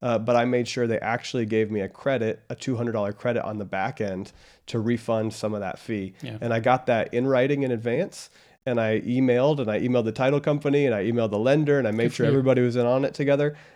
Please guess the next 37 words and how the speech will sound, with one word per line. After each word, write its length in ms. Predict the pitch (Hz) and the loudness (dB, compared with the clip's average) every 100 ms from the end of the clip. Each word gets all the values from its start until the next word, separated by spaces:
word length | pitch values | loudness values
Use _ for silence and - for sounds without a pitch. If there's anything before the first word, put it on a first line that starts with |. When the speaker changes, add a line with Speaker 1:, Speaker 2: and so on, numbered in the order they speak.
| _ - | _ 0
Speaker 1:
And 180 | 127 | 2
because 280 | 120 120 143 | 2 0 0
I'd 120 | 127 | 0
already 300 | - 127 135 | 2 0 0
used 280 | 117 123 127 | 0 0 -2
the 60 | 117 | -4
title 260 | - 120 | -2 0
company 360 | 120 113 107 107 | 0 -4 -4 -4
just 180 | 117 113 | -4 -6
a 60 | |
few 200 | 110 120 | -6 -4
years 280 | 113 110 104 | -2 -4 -6
before, 500 | 107 - 120 107 95 _ _ _ - | -14 -6 -2 -2 -4 _ _ _ -8
uh, 220 | 107 98 | -6 -4
they 240 | 107 113 110 | -2 0 2
were 160 | 110 | 2
able 260 | - 107 104 | 0 -2 -4
to 320 | - 104 98 | -4 -4 -4
give 320 | - 117 107 | -6 -4 -4
us 160 | 98 - | -4 -4
a 40 | 104 | -6
discount, 340 | 101 - 98 | -8 -8 -8
which 140 | - | -4
was 100 | 127 | -4
great. 200 | 113 165 - - _ | -2 -4 -6 -20 _
Speaker 2:
Yep, 200 | 131 - _ | -10 -10 _
that's, 180 | - 113 | -16 -14
that's 220 | - 107 | -10 -8
excellent. 360 | 117 110 113 104 _ - - - - - | -8 -8 -12 -16 _ -20 -20 -20 -20 -4
So 100 | 160 | 4
another 180 | 170 180 | 6 6
one 160 | 151 | 6
is 200 | 135 127 | 2 0
the, 100 | 117 | -4
the 140 | 135 127 | -2 -2
loan 400 | 127 135 135 131 | 2 2 2 0
discount 580 | 123 123 - 135 139 | 0 0 -2 -2 -4